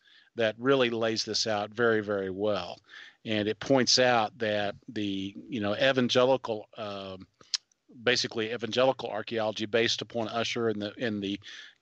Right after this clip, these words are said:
King James Bible and so forth, it, it gets the date wrong. And so once you get that date wrong, then, and you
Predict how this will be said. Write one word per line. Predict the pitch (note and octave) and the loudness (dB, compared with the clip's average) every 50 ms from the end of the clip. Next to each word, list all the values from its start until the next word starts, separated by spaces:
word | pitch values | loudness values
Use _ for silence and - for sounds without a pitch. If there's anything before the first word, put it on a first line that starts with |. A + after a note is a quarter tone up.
| - | 0
King | - D3 C#3 B2+ A#2+ | 2 2 2 2 2
James | A2+ B2 A#2+ A#2+ A2+ G#2+ G#2+ | 2 2 2 2 0 -4 -2
Bible | G#2 A#2 A2+ A#2 A#2 A2+ A2+ G#2+ G#2+ | 0 2 4 4 2 0 -2 -6 -6
and | G#2 G#2 | -4 -4
so | - A2+ A2 | -4 -4 -4
forth, | G2+ - - G#2+ G#2 G#2 G2+ - - - - - - - _ _ _ | -4 -6 -10 -8 -8 -8 -8 -10 -12 -18 -20 -20 -20 -20 _ _ _
it, | C3+ C3+ C#3+ C3+ - - | 0 0 0 0 -4 -8
it | - D3 C#3+ C#3 | -10 -10 -10 -10
gets | - - - - | -14 -16 -14 -12
the | - A#2+ | -10 -8
date | A2 A2+ G#2+ G#2+ G#2+ A#2+ | -4 -4 -4 -4 -6 -8
wrong. | A2+ A2 A#2 A2+ G#2+ F2+ E2+ F2+ - _ _ - | -8 -6 -4 -4 -4 -6 -10 -16 -20 _ _ -16
And | A2 G#2+ | -10 -6
so | - - B2 A#2 | -2 0 0 0
once | A2 A2 B2 D3 D#3+ - - | 0 2 2 2 2 2 0
you | - C3+ | -2 0
get | B2 B2+ B2 A#2 - _ _ | 2 2 2 2 0 _ _
that | - B2 B2+ C#3+ C#3 A2 A2+ | 0 2 2 2 0 -2 -4
date | A#2 G#2 G2+ G2+ - | -4 -4 -4 -6 -6
wrong, | A2+ G#2+ G2+ G2 G2+ G#2 G2+ - - - - - - - _ _ | -6 -4 -2 -2 -2 -4 -4 -8 -14 -20 -20 -20 -20 -20 _ _
then, | G#2+ A2+ A#2+ A#2+ A#2 A2+ A2+ A2 A2 | -2 0 2 4 4 4 2 2 0
and | A#2 B2+ A#2 A2+ | -2 -2 -2 0
you | A2 A2 | 0 -2